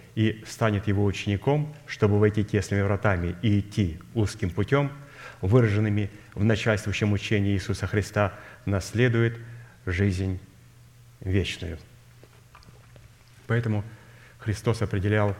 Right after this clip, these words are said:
а, своих истинных учеников только через отношение к истине, через отношение к Слову. И те люди, которые притыкались на Его Слове, и Его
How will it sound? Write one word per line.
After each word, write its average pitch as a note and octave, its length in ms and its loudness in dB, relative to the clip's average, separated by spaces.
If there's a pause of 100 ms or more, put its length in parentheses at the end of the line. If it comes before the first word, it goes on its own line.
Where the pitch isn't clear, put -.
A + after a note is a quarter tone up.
(460)
а, F2 280 -6 (360)
своих G#2 320 0
истинных G#2 340 -4
учеников G2+ 480 -4 (180)
только C3 240 -2
через G2 200 -2
отношение G2+ 560 -2
к - 100 -12
истине, F#2+ 460 -4 (560)
через F#2 200 -4
отношение G2 600 -4 (260)
к - 80 -16
Слову. E2+ 480 -4 (540)
И G#2+ 280 2 (100)
те C3+ 120 4
люди, A#2 180 2
которые G#2+ 240 0
притыкались G#2 480 -2
на G#2 60 -4
Его G2 160 0
Слове, A2 480 0 (480)
и G#2 60 -2
Его F#2+ 640 2